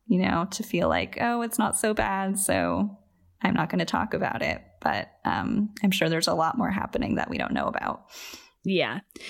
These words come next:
Speaker 2: Are you hopeful that as the pandemic subsides and this strange, you know, racist idea that somehow Asian people are at fault for it will just go away? Or what do you think is, is likely to happen?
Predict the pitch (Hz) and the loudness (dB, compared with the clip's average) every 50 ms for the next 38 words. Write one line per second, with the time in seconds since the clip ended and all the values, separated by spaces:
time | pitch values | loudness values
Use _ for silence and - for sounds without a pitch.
0 | - - - - - 247 247 254 247 233 233 202 180 - 240 214 220 208 190 190 | -12 -12 -14 -2 2 2 4 4 6 6 6 4 4 4 2 4 4 4 6 4
1 | 185 196 190 180 - 214 190 180 180 170 175 170 160 - - - - 175 190 - | 4 4 2 2 2 2 2 4 4 4 4 2 0 -2 -4 -4 -4 -4 -2 -2
2 | - 180 185 196 208 233 226 214 196 180 180 170 170 175 - - - - 175 170 | 0 2 4 4 4 4 4 4 4 4 4 4 4 2 0 -2 0 0 0 2
3 | 170 170 170 165 - - - 180 175 160 151 151 147 135 - - 185 175 175 - | 2 2 2 0 0 -2 -2 -2 0 0 0 0 -2 -4 -4 0 2 2 2 2
4 | - 170 165 - - - - - 185 170 156 170 160 160 160 160 160 160 156 - | 0 -2 -2 -2 -4 -4 -2 -2 -2 0 0 2 2 2 2 2 2 0 -2 -2
5 | - - - - 185 175 165 165 170 143 170 170 160 170 170 - 175 - - 156 | -4 -8 -6 -2 -2 0 0 0 0 0 0 0 0 0 0 -2 -2 -4 -4 -2
6 | 156 156 156 - - - 185 - - - 180 160 139 - - 170 160 147 - 151 | -2 -2 -2 -4 -2 -4 -4 -4 -2 0 0 0 -2 -2 -2 -2 0 0 0 0
7 | 156 170 170 165 160 170 - - - 165 170 165 160 156 156 175 226 294 339 339 | 0 0 0 0 -2 -4 -4 -4 0 0 2 4 4 4 4 4 4 4 4 4
8 | 220 175 160 - 214 214 208 208 208 190 - 208 196 196 - 190 170 175 - - | 4 4 4 4 4 4 6 4 2 2 2 2 2 2 2 0 -2 -2 -4 -10
9 | - - - - - - - - - _ _ _ - 190 180 - 180 180 - - | -14 -20 -20 -20 -20 -20 -20 -20 -20 _ _ _ -2 -2 0 2 0 -2 0 -2
10 | 170 170 160 147 185 196 - - 151 135 175 175 | -2 -2 0 0 0 -2 -2 -2 -2 -2 -2 -2